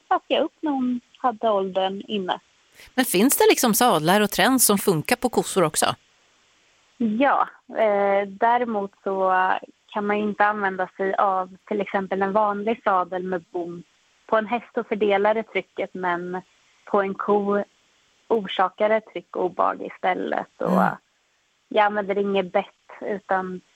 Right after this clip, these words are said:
Speaker 1: jag har hackamore som gör att det blir tryck över nosryggen istället för att man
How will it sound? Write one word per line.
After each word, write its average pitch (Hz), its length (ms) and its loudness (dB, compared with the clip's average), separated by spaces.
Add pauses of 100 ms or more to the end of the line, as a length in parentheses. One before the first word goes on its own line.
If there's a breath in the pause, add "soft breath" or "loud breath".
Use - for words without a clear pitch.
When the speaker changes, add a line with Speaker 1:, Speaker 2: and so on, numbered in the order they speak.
(440)
Speaker 1:
jag 208 160 2
har 190 220 2
hackamore 101 1200 -2 (260)
som 185 180 -2
gör 180 180 2
att 170 140 -6
det 190 60 -8
blir 185 180 0
tryck - 440 -8
över 202 180 0
nosryggen 202 680 -4
istället 190 600 -2
för 98 100 -2
att 101 300 -4
man 104 460 -4